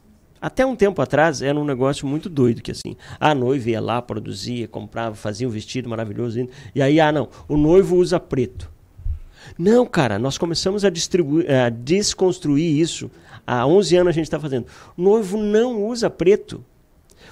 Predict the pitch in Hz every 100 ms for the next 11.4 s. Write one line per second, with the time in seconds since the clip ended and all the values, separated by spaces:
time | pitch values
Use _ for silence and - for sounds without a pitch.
0 | - 185 220 - 214 190 254 - 262 196
1 | 151 139 147 190 302 - _ _ - -
2 | 117 160 143 151 147 - 143 131 120 123
3 | 165 - 247 147 151 139 127 160 147 135
4 | 139 139 101 113 - - - - 127 113
5 | 127 120 120 143 160 135 127 120 117 110
6 | 110 131 143 131 120 117 120 117 147 -
7 | - - 185 180 208 196 180 208 202 -
8 | 147 190 220 190 - 190 185 156 185 214
9 | 190 - 208 233 208 - 202 208 185 233
10 | 233 220 214 220 262 240 214 - 208 208
11 | 220 214 220 220